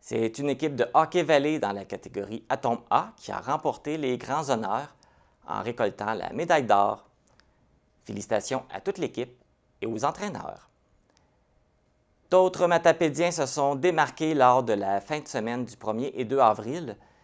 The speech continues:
cette fois-ci en patinage de vitesse lors des championnats québécois dix douze ans qui se déroulaient à Laval. Stella Rose-Cyr d'Amqui s'est mérité le titre de championne québé-,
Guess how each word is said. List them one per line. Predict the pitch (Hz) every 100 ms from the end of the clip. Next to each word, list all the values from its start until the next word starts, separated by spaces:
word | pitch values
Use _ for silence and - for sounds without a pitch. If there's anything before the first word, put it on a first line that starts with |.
| _
cette | _ - 117
fois-ci | 120 110 151 151
en |
patinage | 104 120 - 139 147
de | 117
vitesse | 113 101 131 135 - -
lors | 98 107
des | 98 95
championnats | 120 120 110 120
québécois | 131 139 104 92 117 123 -
dix | 123 143 143
douze | - 120 156 110
ans | 127 165 _ _ _ _ _
qui | -
se | 110
déroulaient | 101 180 160 120 143 -
à | 175
Laval. | 156 131 131 131 101 - _ _ _ _ _ _ _
Stella | - 170 160 160
Rose-Cyr | 156 156 147 - 160 156 123
d'Amqui | 113 127 123 139 151
s'est | -
mérité | 101 107 107 - 127
le | 117
titre | - 123 - 101
de | -
championne | - 127 120 131 127 110
québé-, | - 127 - 107